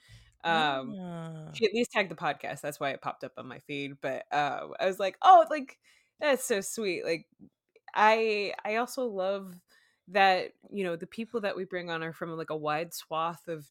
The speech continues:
Speaker 1: different life. So it's like,
Speaker 2: Yeah.
Speaker 1: whatever they talk about is going to be super relatable to someone out there.
Speaker 2: Yeah.
Speaker 1: And, you know,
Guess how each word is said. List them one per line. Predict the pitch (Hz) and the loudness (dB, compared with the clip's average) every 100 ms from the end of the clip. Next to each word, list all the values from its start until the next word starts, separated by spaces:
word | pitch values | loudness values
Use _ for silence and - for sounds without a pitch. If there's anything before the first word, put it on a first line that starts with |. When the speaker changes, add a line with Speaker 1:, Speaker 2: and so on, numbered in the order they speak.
| - | -16
Speaker 1:
different | 156 165 160 | -14 -12 -10
life. | 160 190 185 | -4 -4 -4
So | - 175 160 | -6 -6 -6
it's | 185 - | -8 -8
like, | 165 143 - _ - - _ _ _ - | -6 -6 -10 _ -20 -20 _ _ _ -14
Speaker 2:
Yeah. | 170 190 202 | -4 2 2
Speaker 1:
whatever | 208 | 2
they | 185 180 - 190 | -2 -4 -4 -2
talk | 226 | -2
about | 208 160 156 151 - - - | 0 2 2 2 -2 -12 -16
is | 190 | -6
going | 190 185 | -2 -2
to | |
be | 180 | -2
super | 185 - 175 190 | -6 -8 -6 -4
relatable | 180 160 165 165 160 160 | -2 -2 -4 -4 -6 -6
to | 165 | -6
someone | 160 156 170 131 | -6 -6 -8 -8
out | - - | -12 -10
there. | 135 120 - - - | -6 -6 -6 -12 -20
Speaker 2:
Yeah. | 202 165 170 | -12 -6 -6
Speaker 1:
And, | 160 156 151 - _ _ _ | -6 -8 -12 -18 _ _ _
you | - 165 | -10 -6
know, | 139 131 131 | -4 -4 -8